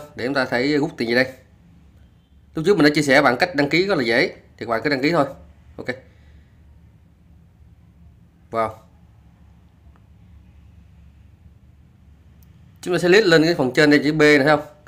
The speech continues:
Action chúng ta đó. Tài khoản chúng ta bấm vào đó. Thì chúng ta sẽ qua đây, copy cái, ờ, tài khoản chúng ta. Cái đầu chữ B mà thấy không? Và là trang web. Chúng ta sẽ dán vào đây. Enter your buyer, ok.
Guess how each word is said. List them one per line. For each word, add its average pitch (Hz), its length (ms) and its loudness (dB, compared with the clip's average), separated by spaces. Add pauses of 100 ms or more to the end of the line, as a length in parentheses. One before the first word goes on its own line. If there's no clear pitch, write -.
(120)
Action 151 340 0
chúng 135 80 -6
ta 151 100 2
đó. 156 120 2 (640)
Tài 139 120 -4
khoản 123 120 4
chúng 156 80 -2
ta 143 100 2
bấm 151 180 0
vào 135 100 2
đó. 156 160 0 (1200)
Thì 120 400 -2
chúng 147 80 -6
ta 143 120 4
sẽ 143 120 -4
qua 139 120 4
đây, 143 180 4 (340)
copy 143 340 2
cái, 147 260 0
ờ, 135 260 2
tài 120 100 -4
khoản 120 160 2
chúng 165 80 -2
ta. 147 80 4 (1080)
Cái 156 60 -2
đầu 135 140 4
chữ 147 140 0
B 147 40 2
mà 143 200 4
thấy 151 160 2
không? - 100 -10 (320)
Và 117 160 0
là 120 80 0
trang 131 160 -6
web. 156 140 2 (1000)
Chúng 170 120 -6
ta 143 60 -6
sẽ 156 60 -2
dán 160 200 4
vào 165 80 4
đây. 143 140 4 (1500)
Enter 135 320 -4
your 131 100 2
buyer, 135 320 4
ok. 135 260 -4